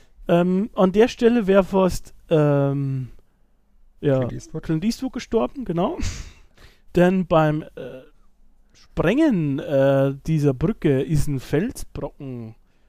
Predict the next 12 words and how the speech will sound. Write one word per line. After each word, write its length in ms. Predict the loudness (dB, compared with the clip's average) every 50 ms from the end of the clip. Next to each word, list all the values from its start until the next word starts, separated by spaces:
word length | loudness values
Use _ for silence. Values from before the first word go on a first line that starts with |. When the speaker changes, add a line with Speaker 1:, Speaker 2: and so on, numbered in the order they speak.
| _ _
Speaker 1:
neben 280 | -2 0 0 0 0 -2
Clint 340 | -2 0 0 0 0 0 -2
Eastwood 480 | -6 -6 -6 -6 -6 -8 -10 -10 -10 -12
eingeschlagen. 720 | -14 -14 -12 -14 -16 -16 -16 -12 -10 -10 -10 -10 -10 -14 -16 -20 _ _ _ -8 -4
Das 200 | -4 -4 -2 -4
sieht 200 | -6 -8 -4 -2
man 100 | 0 2
sogar 380 | 2 2 2 2 2 2 0 -2
im 100 | -4 -8
Film. 380 | -8 -6 -4 -2 -2 -4 -6 -8 -16 -20 _ _ _ _ _ _
Ähm, 680 | -2 0 2 2 2 0 -2 -2 -4 -4 -4 -6 -6 -8 -12 -18 -20 -20 _ _ _ _ _ _ _ _ _ _ _ _ _ -20 -20 -20 -20 _ _ -6 0
ja. 260 | 2 2 2 0